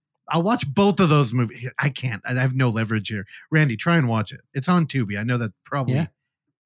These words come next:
Speaker 1: makes it worse. But, um,
Speaker 2: Hey, I, I had pizza yesterday too, so, you know.
Speaker 1: Yeah, dude, what the fuck? It's like, this movie's old. How did he know what we did yesterday?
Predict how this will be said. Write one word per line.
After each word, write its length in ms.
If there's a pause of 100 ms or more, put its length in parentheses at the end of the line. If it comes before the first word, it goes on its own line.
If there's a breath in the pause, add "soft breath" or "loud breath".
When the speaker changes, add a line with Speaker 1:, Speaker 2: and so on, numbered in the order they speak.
Speaker 1:
makes 220
it 120
worse. 420 (540)
But, 180
um, 200
Speaker 2:
Hey, 40
I, 260
I 60
had 200
pizza 300
yesterday 360
too, 280
so, 320 (220)
you 100
know. 180 (240)
Speaker 1:
Yeah, 180
dude, 260
what 140
the 100
fuck? 320 (580)
It's 100
like, 100
this 180
movie's 340
old. 300
How 120
did 140
he 100
know 140
what 120
we 100
did 180
yesterday? 560